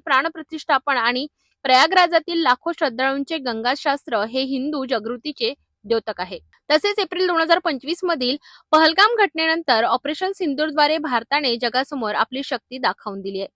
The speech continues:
असेही त्यांनी नमूद केले. जेव्हा आपण हिंदुत्व विसरलो, तेव्हा आपण विघटित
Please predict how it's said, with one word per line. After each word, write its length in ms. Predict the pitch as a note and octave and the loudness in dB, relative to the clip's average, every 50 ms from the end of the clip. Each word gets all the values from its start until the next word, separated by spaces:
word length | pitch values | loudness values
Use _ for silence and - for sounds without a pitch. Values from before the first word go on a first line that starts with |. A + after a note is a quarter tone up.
| _ _ | _ _
असेही 300 | - G3 - B3+ C#4 E4 | -14 -8 -6 -4 -4 -2
त्यांनी 280 | F4 - A#3+ G#3+ A3 C4 | -2 -4 -4 -4 -4 -6
नमूद 260 | C4+ A3 G3 F#3 F3+ - _ | -6 -6 -8 -10 -12 -16 _
केले. 160 | F3+ F3+ F#3+ - _ _ _ _ _ _ - | -14 -12 -12 -14 _ _ _ _ _ _ -6
जेव्हा 240 | A3 A3+ G#3 A#3+ | -4 0 2 2
आपण 360 | A#3+ - A3+ A3 - B3+ C4 C#4 | 2 2 0 0 0 -2 -2 -2
हिंदुत्व 520 | B3 A3+ A#3 A3+ A3+ A3+ D4 - - F4 | -4 -4 -6 -6 -4 -4 -6 -4 -4 -4
विसरलो, 580 | E4 E4 D#4+ - - D#4 D#4 D#4+ D#4 C4 A3+ A3+ - - - - - - _ - | -2 -2 -2 0 0 0 2 4 4 2 2 2 -2 -8 -20 -20 -20 -6 _ 0
तेव्हा 340 | E4+ F4+ F4+ E4 A#3+ G3+ G3 - _ - - - | 0 2 4 4 2 2 0 -2 _ -6 4 4
आपण 360 | C4 C4+ - D4 B3 B3+ C#4 B3+ | 4 6 6 4 4 4 0 -4
विघटित 400 | A3 A#3 F#3+ B3+ B3+ - B3 | -8 -6 -6 -6 -4 -4 -6